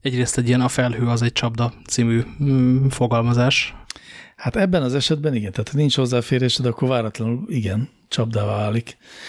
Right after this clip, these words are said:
Speaker 1: És most amúgy nekem sincsen semmi ám a telefonomon, hát illetve nem tudom, let-, letöltve öt podcast rész, de hogyha ledobnak vele a sivatagban, akkor, akkor ott nem lesz este zene a tábortűznél.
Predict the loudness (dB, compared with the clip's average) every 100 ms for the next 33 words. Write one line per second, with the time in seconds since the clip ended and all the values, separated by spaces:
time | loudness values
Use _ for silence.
0 | -18 _ _ _ -2 0 0 0 2 2
1 | 0 0 0 0 0 0 0 0 0 0
2 | -2 0 0 2 4 2 2 2 2 2
3 | 4 2 2 2 2 0 0 0 -2 -2
4 | -4 -8 -18 -18 -20 -4 -2 -2 -2 -2
5 | 0 0 0 0 2 2 0 2 2 0
6 | -2 0 0 0 2 2 2 0 0 0
7 | 0 0 0 -2 -10 _ _ _ -20 -20
8 | -20 -20 _ _ _ -6 -2 0 2 0
9 | 0 -2 -2 0 0 0 0 0 0 2
10 | 2 4